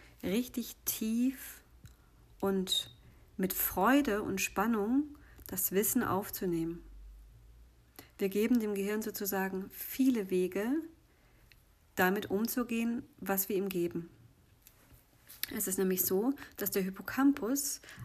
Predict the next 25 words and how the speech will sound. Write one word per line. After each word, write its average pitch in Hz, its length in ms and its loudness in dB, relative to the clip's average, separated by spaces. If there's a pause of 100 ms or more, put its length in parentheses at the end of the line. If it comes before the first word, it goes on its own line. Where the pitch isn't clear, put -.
(140)
ein 180 220 2
sehr 190 520 2 (760)
leicht 196 460 2
zu - 100 0
langweilender 196 720 2
Pförtner 190 600 -2
ist. - 420 -6 (280)
Der 190 80 0
Hippocampus 190 720 0
passt - 420 -6
auf 202 500 0 (440)
und 196 240 2
entscheidet, 185 580 -2
welche 196 280 2
Eindrücke 226 680 2 (440)
in 247 160 8
unser 208 280 0
Gehirn 185 340 2
kommen. 165 360 -2 (920)
Denn 190 140 4
dort 190 320 6
werden 196 180 2
sie 180 80 -2
kurzzeitig 208 840 0
abgelegt. - 680 -2